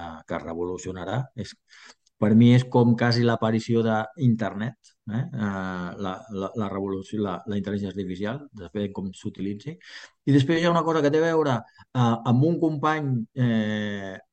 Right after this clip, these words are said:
molt expert, eh, que és el, el Jordi Marín, que va parlar de,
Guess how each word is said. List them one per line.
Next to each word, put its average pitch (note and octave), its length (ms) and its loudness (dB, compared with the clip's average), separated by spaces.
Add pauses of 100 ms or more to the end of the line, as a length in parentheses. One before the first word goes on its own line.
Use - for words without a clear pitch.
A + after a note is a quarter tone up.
(320)
molt D3 340 4
expert, C3+ 540 -2 (320)
eh, G#2+ 640 -4
que B2+ 160 4
és B2 80 2
el, A#2 180 0
el G#2+ 240 -4
Jordi B2 240 2
Marín, B2+ 460 0 (320)
que B2 80 -2
va A#2+ 100 -2
parlar A#2 380 0
de, A2 180 2